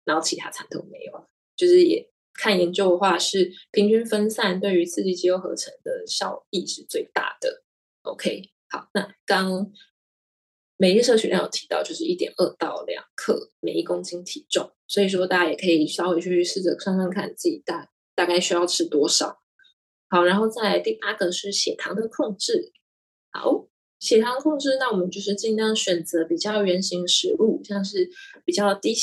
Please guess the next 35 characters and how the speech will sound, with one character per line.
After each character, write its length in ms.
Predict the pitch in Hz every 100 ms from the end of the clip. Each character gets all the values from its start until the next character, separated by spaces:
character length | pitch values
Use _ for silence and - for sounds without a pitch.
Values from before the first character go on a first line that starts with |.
| -
低 100 | -
升 200 | 220 220
糖 160 | 214 175
指 180 | - -
数 220 | - 190
的 320 | 117 90 80 _ _ -
东 180 | 160 175
西。 440 | - 339 160 - _ _ _ _ _ -
那 320 | 220 170 196 _ _ _ _ _ _ _ _ -
除 240 | - 466
了 280 | 254 247 214
对 300 | - - 214
于 80 | 175
一 140 | -
般 260 | 220 208 202
民 220 | 180 165
众 260 | 165 208 170
来 160 | 160
说， 480 | - - 165 - - _ _ _ _ _ _ _ _
对 180 | 277 208
于 40 |
运 180 | 185 233
动 200 | 214 196
员 180 | - -
也 120 | -
是， 380 | - - 339 -
因 160 | 220 226
为 300 | 233 220 - _ -
当 240 | 202 214
他 240 | 202 180
今 300 | 180 - 185
天 380 | 185 202 180 185
除 220 | 185 170
了 140 | 165 156
在， 460 | - 185 151 151